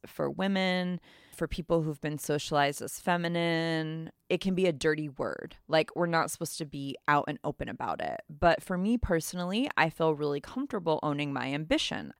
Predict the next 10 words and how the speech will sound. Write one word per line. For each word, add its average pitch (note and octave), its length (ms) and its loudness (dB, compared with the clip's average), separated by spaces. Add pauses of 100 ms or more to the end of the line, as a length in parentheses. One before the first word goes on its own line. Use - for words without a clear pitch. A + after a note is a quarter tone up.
I F3 120 8
love F3+ 340 6
that F3+ 160 4
I'm C#3+ 160 0
ambitious. C#3 640 -4 (340)
My D#3 300 6
ambition D3 460 -2
saved B2+ 340 -6
my E3 140 2
life. - 440 0